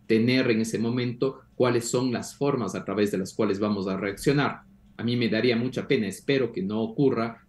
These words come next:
que, eh, venga con fuerza el fenómeno del Niño, que arrase poblaciones y recién ahí el sector productivo, la academia, la sociedad civil, recién nos organicemos e intentemos dar una respuesta.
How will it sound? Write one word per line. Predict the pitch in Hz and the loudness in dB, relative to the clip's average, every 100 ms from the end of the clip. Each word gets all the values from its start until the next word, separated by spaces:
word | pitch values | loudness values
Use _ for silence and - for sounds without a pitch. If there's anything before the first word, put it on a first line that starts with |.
| _ | _
que, | 113 123 123 - | 2 4 4 0
eh, | - 98 95 92 | -4 -2 -2 -4
venga | 98 113 113 107 101 | -2 0 2 0 -4
con | 90 | -8
fuerza | - 139 135 110 | 0 0 2 -2
el | 104 | -2
fenómeno | 107 110 107 101 | -2 0 -2 -2
del | 98 107 | -2 0
Niño, | 127 120 117 117 - - | 0 0 -2 -4 -12 -8
que | 101 | -2
arrase | 104 131 131 - | 0 0 0 -2
poblaciones | - 117 113 120 120 127 123 - - _ | -4 -2 0 0 0 0 -2 -8 -18 _
y | 131 135 127 | -6 -2 -2
recién | 107 123 120 180 160 143 | 2 2 2 2 2 2
ahí | 147 160 165 - _ _ - | 4 4 0 -8 _ _ -18
el | |
sector | 92 95 - 101 | -8 -6 -2 -2
productivo, | - 101 101 95 143 156 123 107 107 104 - - | 0 0 0 2 4 6 6 4 2 0 -10 -8
la | 90 | -8
academia, | 90 101 107 135 131 110 98 | -6 -2 0 2 0 -2 -2
la | - | -6
sociedad | 98 120 120 113 | -6 0 0 0
civil, | 131 131 131 - - | 0 2 0 -4 -12
recién | 110 120 - 160 151 | -2 -2 2 2 2
nos | 117 | 2
organicemos | 117 120 127 135 - 147 135 - - - 120 | 0 0 -2 -2 -2 -4 -4 -8 -18 -10 -4
e | |
intentemos | 117 117 120 120 120 113 | -2 0 0 2 0 0
dar | 120 113 | -2 -2
una | 107 101 | -2 -2
respuesta. | 107 107 - 92 - | -2 -2 0 -2 -4